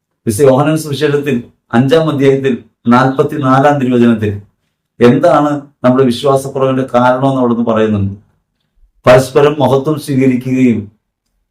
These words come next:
ദൈവത്തിൽ നിന്ന് വരുന്ന മഹത്വം സ്വീകരിക്കാതിരിക്കുകയും ചെയ്യുന്ന നിങ്ങൾക്ക്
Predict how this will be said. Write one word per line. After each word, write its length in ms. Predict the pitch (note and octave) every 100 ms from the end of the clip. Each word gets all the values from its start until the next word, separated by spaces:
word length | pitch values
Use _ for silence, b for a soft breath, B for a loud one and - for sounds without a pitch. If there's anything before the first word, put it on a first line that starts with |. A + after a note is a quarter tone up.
| _ _ _ _ _ _
ദൈവത്തിൽ 420 | B2+ C#3+ D3 D3+ D#3+
നിന്ന് 160 | D3+
വരുന്ന 200 | D3 C#3+
മഹത്വം 400 | C#3+ A#2+ C3 D#3
സ്വീകരിക്കാതിരിക്കുകയും 1120 | D3+ C#3 C#3 E3+ D#3+ E3 D3 C#3+ C#3 C3+ C#3
ചെയ്യുന്ന 280 | C3+ C3+ B2+
നിങ്ങൾക്ക് 420 | B2+ B2 A#2+ B2+